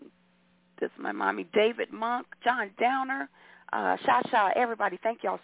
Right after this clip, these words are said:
so much for tuning in to the show tonight. Of course, we are, uh, kicking off the show with, um,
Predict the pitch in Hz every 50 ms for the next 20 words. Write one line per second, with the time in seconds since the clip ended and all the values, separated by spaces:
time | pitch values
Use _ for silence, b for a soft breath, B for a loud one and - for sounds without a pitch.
0 | - - 220 220 220 220 196 - - - 180 - - - 208 208 202 - - 190
1 | 185 180 - 180 170 165 - - 190 185 180 175 170 170 170 165 156 185 - -
2 | - 180 180 - - _ 185 185 165 160 156 156 165 - - - - - - -
3 | 196 - - 180 170 170 - - - - - - 165 170 - 175 165 165 - -
4 | - - - - 55 - - 165